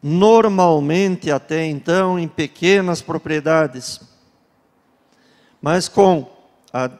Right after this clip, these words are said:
o, o desenvolvimento da economia, hoje nos falta, absoluto, nos falta mão de obra, mão de obra para a colheita do café. Então, o café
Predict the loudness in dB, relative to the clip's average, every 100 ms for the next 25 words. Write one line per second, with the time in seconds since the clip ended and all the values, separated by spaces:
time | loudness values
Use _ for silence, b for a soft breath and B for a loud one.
0 | _ -4 -4 -4 -6 -6 -4 -2 -2 -2
1 | -2 -2 0 0 -2 -4 _ _ _ _
2 | _ _ _ _ _ _ _ _ -6 0
3 | 2 2 2 4 4 2 2 0 -4 _
4 | _ _ _ _ _ _ _ _ _ _
5 | 0 0 0 -4 -4 0 2 2 2 2
6 | 2 2 -4 -4 0 0 0 -6 -6 -2
7 | -2 0 -2 -2 -2 -2 2 4 2 0
8 | -2 -4 -8 -6 -2 0 0 4 4 4
9 | 2 -4 -8 _ _ 0 0 0 0 0
10 | 0 -2 -4 -8 -6 -6 -4 -6 -8 _
11 | _ _ _ _ _ _ _ _ _ -6
12 | 2 2 4 0 0 0 0